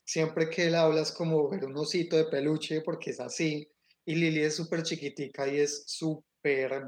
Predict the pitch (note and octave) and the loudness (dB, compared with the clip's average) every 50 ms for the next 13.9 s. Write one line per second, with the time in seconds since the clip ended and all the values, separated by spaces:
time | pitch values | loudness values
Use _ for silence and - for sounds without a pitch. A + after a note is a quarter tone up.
0 | B2+ C3+ C3 B2+ C3+ C3 - - - D3+ D#3+ D#3 D#3 D#3 D#3+ D3 D#3 D#3+ D#3+ D#3+ | -10 -14 -14 -14 -14 -14 -14 -8 -4 -4 -2 -2 -2 -2 -2 0 2 2 2 2
1 | D#3+ E3 D#3 C#3+ C#3 - - - C#3 C#3 C#3 C#3+ C#3+ C#3+ D3+ D3 - D#3+ D3 C#3 | 2 0 -2 -2 -6 -6 -2 0 0 2 2 2 2 2 0 0 -2 -4 -4 -4
2 | C#3 C3 - C3 C3+ C3+ C#3 C#3+ C#3+ C#3+ C3+ C#3 D3+ C#3+ C#3+ D3 D3 - _ _ | -4 -6 -6 -8 -8 -6 -4 -2 -2 -2 -4 -4 -6 -6 -6 -8 -10 -10 _ _
3 | _ _ _ _ _ _ _ _ _ - D#3 D#3+ D3+ D3+ C3 - D3+ D#3+ E3 D#3+ | _ _ _ _ _ _ _ _ _ -2 0 0 0 -2 -4 -4 -2 0 0 0
4 | C#3 C#3 C3 - - D3 D3+ D3+ C#3+ C3 C3 C3 - E3 D#3+ D#3 D3 C#3 C#3 C#3+ | -2 -4 -6 -6 -4 -4 -4 -4 -4 -6 -8 -4 -2 -2 0 0 0 0 2 2
5 | C#3+ D#3 E3+ E3+ E3 E3 E3 E3 E3 E3 E3+ E3+ E3+ E3+ F3 F3 D#3+ D#3+ D#3 D3+ | 4 4 4 4 4 4 2 0 0 0 -2 -2 -2 -2 -4 -2 -2 -2 -4 -2
6 | D3 C#3 C#3 - C#3 B2 A#2+ B2 B2 C3+ D3 D3+ C#3+ C#3 - C3 C3 C#3 - - | -4 -4 -4 -6 -6 -6 -6 -6 -6 -4 -2 -2 -2 -2 -2 -4 -4 -6 -6 -10
7 | - _ _ _ - D3 D#3 D#3+ D3 - F#3+ F3+ D3+ D#3+ - - F3+ F3 F3 F3 | -16 _ _ _ -2 0 2 2 0 0 -2 -2 -2 -2 0 2 2 2 2 2
8 | F3+ F#3+ F3+ F3+ E3+ D#3 D#3+ D#3 C#3 - D#3 D#3 D#3+ D#3+ E3 E3+ F#3+ D#3+ E3+ E3+ | 0 -2 -2 -2 -4 -4 -4 -4 -4 -4 -4 -4 -2 -2 -4 -4 -4 -4 -4 -4
9 | F#3+ G3 F#3+ G#3 G#3 G3 F#3+ E3+ D#3 - - E3+ D3 C#3+ C#3+ D3+ D3+ D3+ D#3 E3 | -4 -2 -2 0 0 0 0 -2 -2 -4 -4 -4 -2 -2 -2 -2 -4 -4 -4 -4
10 | D#3+ - - F3+ F3 E3 D#3 D3 C#3+ C3+ C#3 - - C#3+ - D#3+ D3+ D3+ D3+ D3+ | -4 -2 -2 -2 -2 0 0 0 -2 -2 -4 -6 -10 -10 -6 -6 -6 -4 -4 -6
11 | D3+ D3+ D3 D3+ D#3 D#3 D3+ D3 D#3 D3+ D3+ D3+ D#3 - - - D3 C3+ B2+ B2+ | -6 -4 0 0 2 2 0 -2 -4 -6 -6 -6 -8 -10 -12 -10 -10 -10 -8 -6
12 | B2 C3+ C#3 C3+ C3 C3 C3 C3+ C#3 D#3+ C#3+ C#3+ C#3+ C3+ - - B2+ B2+ A#2+ A2+ | -2 0 0 0 0 0 -2 -6 -6 -4 -4 -4 -4 -4 -4 -4 -4 -2 -2 -4
13 | - - C#3 B2 A2+ C3 C#3+ D3+ D#3 D3+ D3+ D3 D#3+ E3 - - - - | -6 -4 -4 -4 -4 -2 -2 0 0 0 2 2 2 2 0 -4 -12 -16